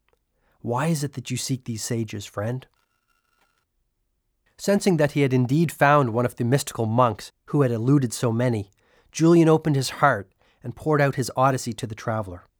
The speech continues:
He spoke of his former life and of the crisis of spirit he had struggled with, and he told of his travels in mystical India and of his meeting with Yogi Krishnan. The traveler remained silent and still.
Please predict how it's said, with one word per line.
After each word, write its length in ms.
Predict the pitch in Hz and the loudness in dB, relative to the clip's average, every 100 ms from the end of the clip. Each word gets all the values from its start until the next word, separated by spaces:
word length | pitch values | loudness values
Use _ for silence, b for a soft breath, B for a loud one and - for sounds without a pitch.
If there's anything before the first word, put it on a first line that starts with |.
| _ _ _ _ _ _ _ _ | _ _ _ _ _ _ _ _
He 100 | - | -10
spoke 300 | 135 196 208 | -2 2 2
of 100 | 202 | 2
his 100 | 170 | -2
former 400 | - 170 170 151 | -2 2 4 4
life 380 | 139 135 104 - | 2 2 0 -8
and 80 | 123 | -8
of 100 | - | -8
the 80 | - | -12
crisis 500 | - 147 165 151 131 | -2 0 0 -2 -6
of 120 | - | -6
spirit 400 | - 143 131 110 | -4 -2 -2 -2
he 120 | 127 | -6
had 120 | 117 | -6
struggled 420 | - 135 127 123 | -4 -2 -2 -2
with, 260 | 120 101 101 _ _ _ b b b | -6 -8 -10 _ _ _ b b b
and 80 | - | -4
he 80 | 131 | -2
told 280 | - 185 180 | 0 2 2
of 100 | - | 2
his 100 | 139 | -4
travels 560 | - 151 156 147 123 | 0 4 4 4 0
in 140 | 123 120 | 0 0
mystical 380 | 135 - - 123 | 0 -2 -4 0
India 400 | 135 117 95 - b b | 2 0 -4 -10 b b
and 100 | 131 | -6
of 120 | 123 117 | -4 -2
his 140 | 117 | 0
meeting 400 | 127 156 135 98 | 4 4 4 0
with 140 | 110 113 | -4 -2
Yogi 300 | 120 117 107 | -2 -2 -6
Krishnan. 540 | - 135 - 104 98 - _ _ _ _ _ _ _ _ _ _ _ _ _ _ _ _ | -4 -4 -2 -8 -10 -14 _ _ _ _ _ _ _ _ _ _ _ _ _ _ _ _
The 100 | - | -10
traveler 460 | - 147 147 151 156 | 0 2 4 2 2
remained 380 | 139 127 127 117 | 2 2 2 0
silent 500 | - 127 135 135 131 | 2 4 4 0 -4
and 100 | 113 | -8
still. 400 | - 117 101 | -6 -4 -6